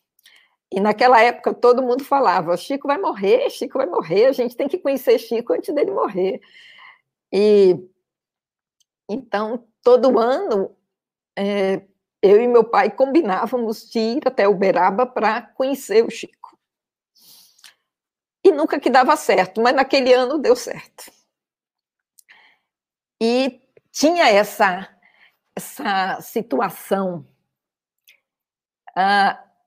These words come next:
"O Chico vai morrer, a gente tem que conhecer."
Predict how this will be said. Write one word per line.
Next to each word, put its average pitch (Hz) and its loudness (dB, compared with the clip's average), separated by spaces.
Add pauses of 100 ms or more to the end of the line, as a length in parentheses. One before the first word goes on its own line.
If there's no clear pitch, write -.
(240)
"O 226 0
Chico 311 2
vai 262 4
morrer, 196 4
a 170 0
gente 226 -10
tem 311 -6
que 269 -6
conhecer." 233 -8